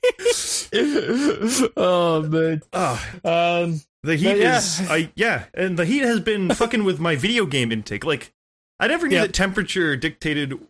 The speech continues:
Speaker 2: what forms of media I wanted to, uh, absorb into my brain nozzle, but it's, uh,
Speaker 1: Sure. I mean, you
Speaker 2: Yeah.
Speaker 1: just, you just want, like, the most passive shit imaginable.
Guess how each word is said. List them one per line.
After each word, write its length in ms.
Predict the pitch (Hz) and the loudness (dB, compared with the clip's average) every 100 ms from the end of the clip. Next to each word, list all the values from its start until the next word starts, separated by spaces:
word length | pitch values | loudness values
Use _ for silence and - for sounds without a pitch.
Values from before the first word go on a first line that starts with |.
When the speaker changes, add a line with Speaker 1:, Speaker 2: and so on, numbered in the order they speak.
| _ _ - | _ _ -14
Speaker 2:
what 320 | 131 165 - | -4 -4 -4
forms 360 | - 175 151 120 | -4 -2 -2 -4
of 100 | 120 | -4
media 400 | 131 151 139 110 | -4 -2 -2 0
I 140 | 113 | 0
wanted 400 | 113 117 113 107 | -2 -2 -2 -4
to, 300 | - 120 101 | -6 -6 -4
uh, 340 | 92 98 101 101 - | -6 -8 -8 -10 -10
absorb 440 | 120 127 127 120 | -8 -4 -2 -2
into 220 | 120 113 | -4 -6
my 100 | 113 | -6
brain 320 | 101 123 127 | -2 -2 -2
nozzle, 420 | 110 90 85 76 - | -4 -6 -10 -12 -8
but 180 | 113 113 _ - | -8 -8 _ -6
it's, 280 | 120 - | -6 -4
uh, 280 | 117 104 101 - _ _ _ _ _ - | -4 -4 -4 -10 _ _ _ _ _ -2
Speaker 1:
Sure. 260 | 330 208 - - | 0 0 -6 -4
I 60 | |
mean, 460 | 254 247 233 226 214 - | 0 0 0 -4 -8 -8
you 120 | - | -2
Speaker 2:
Yeah. 140 | 208 220 | 0 2
Speaker 1:
just, 140 | - 196 | -2 -2
you 60 | 214 | -2
just 120 | 214 | 0
want, 160 | 226 | 0
like, 160 | 208 196 | 0 0
the 180 | 170 196 | 2 2
most 280 | 196 175 - | 2 0 -2
passive 460 | 185 175 - 180 | -2 0 0 0
shit 220 | - 190 165 | 0 0 0
imaginable. 680 | 165 185 190 208 208 202 | 0 2 0 0 0 -2